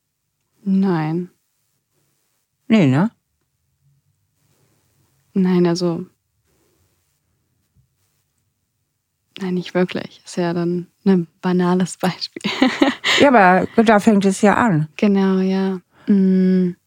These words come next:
Speaker 2: Also was du ja tust im Innersten, du gibst ja den anderen Recht. Ne?
Speaker 1: Ja.
Speaker 2: Also als Kind hast du gesagt, „Mama hat ein Recht, traurig zu sein. Papa hat ein Recht, wütend zu sein. Die haben Recht, mich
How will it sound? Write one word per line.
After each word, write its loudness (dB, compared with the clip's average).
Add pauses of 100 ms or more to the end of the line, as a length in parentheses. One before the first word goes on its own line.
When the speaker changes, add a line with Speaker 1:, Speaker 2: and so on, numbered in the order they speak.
(380)
Speaker 2:
Also 0
was 0
du 4
ja 4
tust -2
im 2
Innersten, 0 (1040)
du 2
gibst 0
ja 4
den 2
anderen 2
Recht. -2 (1000)
Ne? 4
Speaker 1:
Ja. 4
Speaker 2:
Also 4
als -2
Kind 2
hast 2
du 0
gesagt, 2
„Mama 4
hat 0
ein -2
Recht, 0
traurig -4
zu -18
sein. -4 (340)
Papa 2
hat 2
ein 0
Recht, 0 (300)
wütend 0
zu -10
sein. -2 (420)
Die 6
haben 6
Recht, 0 (1160)
mich 2